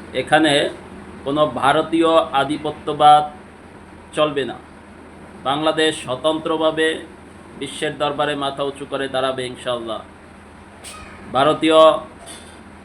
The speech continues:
র এর সদস্যদের বাংলাদেশ থেকে বিতাড়িত না করতে পারলে আমরা স্বাধীনতার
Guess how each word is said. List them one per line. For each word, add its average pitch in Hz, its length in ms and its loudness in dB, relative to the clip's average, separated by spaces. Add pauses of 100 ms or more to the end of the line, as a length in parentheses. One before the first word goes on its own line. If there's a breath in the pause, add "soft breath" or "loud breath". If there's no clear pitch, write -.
(1200)
র 143 280 6
এর 156 180 0 (100)
সদস্যদের 151 680 -2 (180)
বাংলাদেশ 147 500 -4
থেকে 147 200 -6
বিতাড়িত 143 440 -8
না 135 220 -2
করতে 139 300 -8
পারলে 131 420 -6 (640)
আমরা 135 580 0 (1500)
স্বাধীনতার 156 880 2